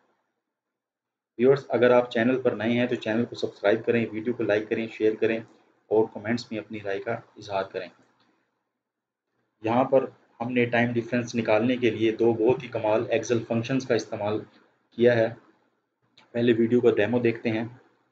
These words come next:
ये हमारे पास sheet मौजूद है, इसके अंदर employee आईडी,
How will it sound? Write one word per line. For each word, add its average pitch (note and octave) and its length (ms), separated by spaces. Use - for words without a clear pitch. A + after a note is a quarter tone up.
ये A#2 60
हमारे A#2 220
पास A#2+ 140
sheet A#2+ 320
मौजूद A2 340
है, A#2+ 60
इसके A#2+ 180
अंदर A2+ 200
employee G#2+ 360
आईडी, A2 320